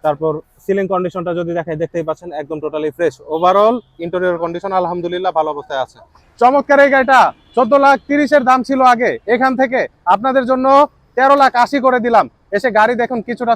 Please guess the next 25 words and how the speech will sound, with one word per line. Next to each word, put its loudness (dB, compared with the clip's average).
সম্মান -6
করা 2
হবে -2
ইনশাল্লাহ। -6
এখন -2
আপনাদেরকে -2
যে 0
গাড়িটা 2
দেখাবো 2
সেটা -2
হচ্ছে -4
Toyota 2
Probox 0
জিএল 0
প্যাকেজের -2
একটা -4
গাড়ি, 4
দুই 4
হাজার 2
তিনের -4
মডেল, 0
দুই -4
হাজার -2
সাতের 0
রেজিস্ট্রেশন। -6